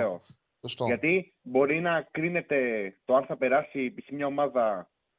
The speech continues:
Speaker 1: γιατί είναι περίεργο, γιατί παίρνανε πρώτες οκτώ κατευθείαν, δεκαέξι του Champions League, και οι υπόλοιπες δεκαέξι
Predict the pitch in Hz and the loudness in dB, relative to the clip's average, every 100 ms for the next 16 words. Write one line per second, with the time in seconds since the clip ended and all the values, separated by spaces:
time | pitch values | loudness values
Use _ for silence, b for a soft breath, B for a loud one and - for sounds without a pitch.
0 | _ _ - 113 131 143 135 139 117 113 | _ _ -12 -2 -2 2 4 4 2 -2
1 | - 139 135 135 - 147 139 - 143 127 | -2 0 0 0 -2 -4 -6 -4 -2 -2
2 | - 156 139 113 98 90 _ _ _ _ | -4 -2 0 -2 -6 -16 _ _ _ _
3 | - 117 123 135 - 120 - 113 107 - | -14 0 4 4 0 -8 -4 -4 -4 -8
4 | 107 131 139 127 117 127 135 151 131 123 | -6 -6 -4 -4 -2 -2 -2 -2 -2 0
5 | 113 113 - 127 139 165 | 0 0 -4 -6 -6 -8